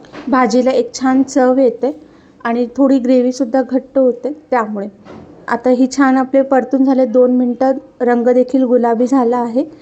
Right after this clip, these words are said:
त्यामध्ये आता जो मसाला आपण तयार केला होता तो टाकून घ्यायचा आहे आणि पुन्हा परतून घ्यायचं आहे. तेल सुटेपर्यंत आपल्याला परतून घ्यायचं आहे छान.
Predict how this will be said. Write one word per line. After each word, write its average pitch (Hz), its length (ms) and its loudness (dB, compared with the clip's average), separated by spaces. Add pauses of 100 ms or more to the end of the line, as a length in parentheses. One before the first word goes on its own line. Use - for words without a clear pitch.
(300)
त्यामध्ये 262 480 0
आता 254 300 -2
जो 254 160 -2
मसाला 254 420 0
आपण 254 320 -2
तयार 247 180 -2
केला 240 260 -2
होता 220 160 -4 (180)
तो 247 180 4
टाकून 240 360 -4
घ्यायचा 226 340 0
आहे 262 80 -4
आणि 220 180 -6 (100)
पुन्हा 233 280 -2
परतून 247 440 -2
घ्यायचं 240 320 0
आहे. 254 200 -10
तेल 240 220 -2
सुटेपर्यंत 247 520 -6
आपल्याला 247 260 -8
परतून 247 460 -6
घ्यायचं 233 280 -6
आहे 226 140 -14
छान. 226 140 -6